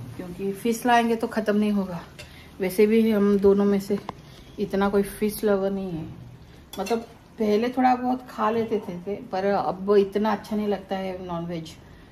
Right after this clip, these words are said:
सा-, ज़्यादातर सी फूड वगैरह, लाइक fish और prawn कुछ भी। तो थोड़ा सा ही prawn लेकर आए थे ताकि morning पे ही लंच पे ख़त्म हो जाएगा, अ, dinner तक नहीं रहेगा।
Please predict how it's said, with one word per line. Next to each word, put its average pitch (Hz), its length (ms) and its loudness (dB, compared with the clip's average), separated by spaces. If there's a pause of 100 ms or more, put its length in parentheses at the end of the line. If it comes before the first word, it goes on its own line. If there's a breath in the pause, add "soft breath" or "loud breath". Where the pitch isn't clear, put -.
(500 loud breath)
सा-, - 460 -4
ज़्यादातर 190 500 4
सी 214 280 -4
फूड 214 260 -4
वगैरह, 175 320 -2
लाइक 170 340 -8 (320)
fish 214 320 -2
और 196 120 2
prawn 190 300 2
कुछ 196 240 -6
भी। 170 140 -8 (640 loud breath)
तो 196 100 -2
थोड़ा 202 340 0
सा 233 120 -2
ही 254 120 6
prawn 220 260 2
लेकर 202 300 2
आए 185 160 2
थे 208 220 -6 (2250)
ताकि 180 520 -6 (240)
morning 208 340 6
पे 226 160 2
ही 220 80 4
लंच 208 320 6
पे 220 140 0
ख़त्म 202 300 -2
हो 214 100 0
जाएगा, 165 420 -6 (1040 loud breath)
अ, 156 240 -4 (100)
dinner 180 300 -2
तक 196 180 0
नहीं 180 160 -2
रहेगा। 165 420 -6